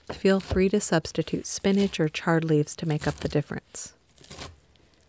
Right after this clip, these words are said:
Next, you'll want to get the rest of the vegetables and herbs prepared. The recipe calls for one small onion,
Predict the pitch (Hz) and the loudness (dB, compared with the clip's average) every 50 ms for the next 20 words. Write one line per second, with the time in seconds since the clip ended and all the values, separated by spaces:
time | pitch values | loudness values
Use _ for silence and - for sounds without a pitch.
0 | _ _ - - - - - - - 190 180 175 175 - - - - 202 190 185 | _ _ -16 -14 -14 -14 -14 -4 2 4 4 4 2 0 -4 0 2 2 4 4
1 | 175 170 170 160 170 160 - 160 156 165 165 180 - - - 240 - 226 208 196 | 4 2 2 2 0 0 0 0 2 2 2 0 2 2 2 2 2 4 2 2
2 | 190 - - - 190 - 190 185 - 180 170 - - 170 165 165 160 - - - | 2 2 -2 -4 -2 0 0 0 0 0 -2 0 2 2 2 2 2 -2 -6 -10
3 | - 165 - - - - - - 165 - - - _ _ _ _ _ _ _ _ | -10 -10 -8 -6 -6 -6 -6 -6 -10 -12 -16 -18 _ _ _ _ _ _ _ _
4 | _ _ _ - - - - - - _ _ _ _ _ _ _ _ _ - 214 | _ _ _ -20 -20 -20 -20 -20 -20 _ _ _ _ _ _ _ _ _ -2 2
5 | 202 226 233 233 - - 254 - 285 262 - - - 175 170 170 - - - 175 | 4 4 4 4 4 2 2 2 2 0 0 2 2 2 2 2 0 -2 0 0
6 | 160 156 151 165 160 175 196 - - - 208 180 185 208 277 339 - - 180 165 | 2 2 2 2 2 2 2 0 0 0 2 4 4 2 2 0 0 2 2 4
7 | 160 156 160 165 185 226 | 4 4 2 2 0 0